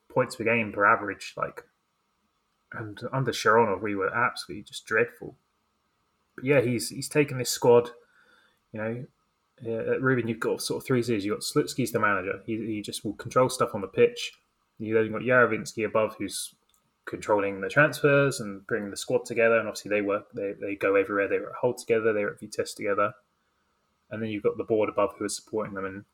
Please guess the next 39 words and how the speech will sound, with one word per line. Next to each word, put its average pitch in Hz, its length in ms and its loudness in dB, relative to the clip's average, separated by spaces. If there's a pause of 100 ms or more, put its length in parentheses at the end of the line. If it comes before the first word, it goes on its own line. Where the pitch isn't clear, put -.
(560)
you 104 80 -8
know, 104 60 0
Slutsky - 460 0
has 101 140 -2
taken 107 580 4 (280)
that 107 180 2
squad 113 460 2 (880)
of - 120 -14
guys, 107 380 2
you 110 80 -2
know, 107 60 -4
young, 117 300 4
a 110 60 -6
lot 123 200 4
of 113 80 0
them 127 120 -4
young 113 320 -6
guys, 110 480 0
you 110 60 -12
know, 110 120 -8 (180)
inexperienced 117 640 -2
guys, 120 400 4
and 123 260 -2
a - 40 -16
couple 127 260 -2
of 123 80 -2
other 123 180 0
guys 123 300 0
who've, 120 260 -6 (600)
who 127 100 0
are 123 80 4
older, 139 200 2
like 104 220 -4
Zotov 120 540 4
or 107 100 0
Dupin. 113 380 -4
You 117 140 -4
know, 104 80 -8
Zotov 113 500 -4